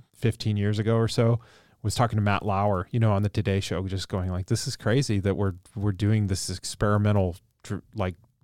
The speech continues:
drugs <laughs> on our kids." And, like, you know, and so it's funny, um, but it, but it's tragic too, because, uh, part of my frustration is that we're,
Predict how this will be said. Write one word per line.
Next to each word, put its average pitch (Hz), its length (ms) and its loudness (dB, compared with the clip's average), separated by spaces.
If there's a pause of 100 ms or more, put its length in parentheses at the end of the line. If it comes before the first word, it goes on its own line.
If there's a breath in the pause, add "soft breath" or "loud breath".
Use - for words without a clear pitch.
(340)
drugs 135 560 4
<laughs> - 0 -
on 113 180 6
our 98 100 0
kids." 131 360 2
And, 104 120 0
like, 95 260 0 (840 loud breath)
you 156 100 4
know, 147 140 8
and 135 160 4
so 143 180 6
it's 123 140 4
funny, 131 360 4 (640)
um, 110 300 2
but 123 180 4
it, 127 120 0
but 123 120 4
it's 123 120 0
tragic 151 460 2
too, 165 200 2
because, 120 260 2
uh, 120 80 4 (120)
part 180 200 4
of 151 60 4
my 113 140 4
frustration 98 720 0
is 104 240 0
that 104 300 2 (600 soft breath)
we're, 170 500 6